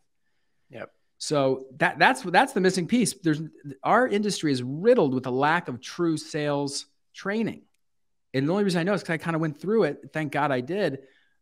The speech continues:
Speaker 2: But we get, like, the coaches and this and that. And it's all about, "Hey, short, do videos, do this, do that." There's a million things you can do. You know what it's not? Hey, these are the addendums. These are the contracts.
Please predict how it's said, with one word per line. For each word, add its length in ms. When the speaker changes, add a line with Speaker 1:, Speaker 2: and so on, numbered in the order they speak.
Speaker 2:
But 120
we 100
get, 200
like, 160
the 100
coaches 480
and 100
this 220
and 100
that. 180
And 80
it's 120
all 160
about, 240
"Hey, 160
short, 320
do 100
videos, 420
do 120
this, 180
do 140
that." 180
There's 160
a 60
million 340
things 200
you 80
can 160
do. 280
You 80
know 60
what 100
it's 100
not? 300
Hey, 160
these 280
are 40
the 180
addendums. 680
These 260
are 140
the 100
contracts. 880